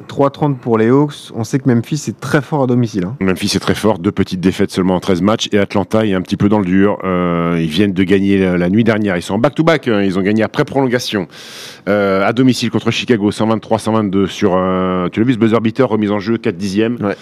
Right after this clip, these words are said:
Speaker 2: Euh, il attrape le ballon, il tourne, hop, il marque. Victoire des Hawks. Mais bon, avant ça, c'était un peu compliqué. Memphis, tout roule. Donc, je vais aller sur la victoire des
Speaker 1: Ouais.
Speaker 2: Grises à domicile.
Speaker 1: Ça, c'est un pari sûr.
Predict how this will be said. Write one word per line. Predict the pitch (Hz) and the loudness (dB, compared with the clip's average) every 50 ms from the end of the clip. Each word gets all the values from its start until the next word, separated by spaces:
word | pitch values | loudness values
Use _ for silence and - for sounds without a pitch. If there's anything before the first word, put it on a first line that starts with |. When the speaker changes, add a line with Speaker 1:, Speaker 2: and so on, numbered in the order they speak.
| - - - - - - | -12 -20 -20 -16 -10 -6
Speaker 2:
Euh, | 92 98 98 95 92 90 90 92 92 90 95 101 92 | -2 0 0 0 0 0 0 -2 -2 -2 -4 -4 -4
il | 101 98 | -6 -6
attrape | 98 - - 113 - 113 | -8 -8 -10 -10 -4 -2
le | 110 | 0
ballon, | 113 113 123 131 | 0 0 0 -2
il | 123 - | -2 -4
tourne, | - 113 117 127 - | -6 -6 -8 -6 -8
hop, | 110 - - | -10 -12 -10
il | 107 98 | -8 -6
marque. | 104 110 120 - - - | -6 -6 -6 -8 -10 -10
Victoire | 95 98 90 101 87 - 110 104 | -6 -4 -4 -2 0 0 2 4
des | 98 | 4
Hawks. | 98 107 120 - - - | 4 4 2 0 -2 -2
Mais | 92 104 104 104 101 | -2 0 2 2 2
bon, | 95 101 101 95 | 2 2 2 2
avant | 95 101 | 2 0
ça, | 90 - 113 | 0 -2 -4
c'était | - 127 127 - 95 92 92 92 82 - - | -4 -4 -2 0 0 2 0 0 -2 -6 -8
un | 107 | -6
peu | 101 - 123 | -4 -2 -2
compliqué. | - - 107 - 104 87 - 110 117 | -2 -2 -2 -2 -2 0 2 2 2
Memphis, | 110 101 92 - - 107 104 - | 2 0 -2 -2 -4 -6 -6 -2
tout | - 113 | -2 0
roule. | 101 87 95 107 117 113 - - - - - - - - - - - - | 0 2 2 2 2 0 -4 -10 -16 -20 -20 -20 -20 -20 -20 -20 -18 -6
Donc, | - 95 98 80 | -4 -2 -2 0
je | 85 | 2
vais | 95 98 | 2 2
aller | 110 117 | 2 0
sur | - - - 101 98 | -2 -2 -2 -2 0
la | 92 | 0
victoire | 90 95 87 - 113 | -2 -2 0 0 2
des | 101 98 | 2 2
Speaker 1:
Ouais. | 95 | 2
Speaker 2:
Grises | 101 113 92 | 2 2 2
à | 101 | 0
domicile. | 87 87 80 76 - - - - | 0 0 -2 -6 -8 -10 -8 -6
Speaker 1:
Ça, | - 110 | -6 -6
c'est | 98 - 101 | -4 -2 -2
un | 92 90 | -2 0
pari | 85 104 101 101 101 | 0 0 0 0 -2
sûr. | - - 92 82 - | -6 -8 -10 -10 -10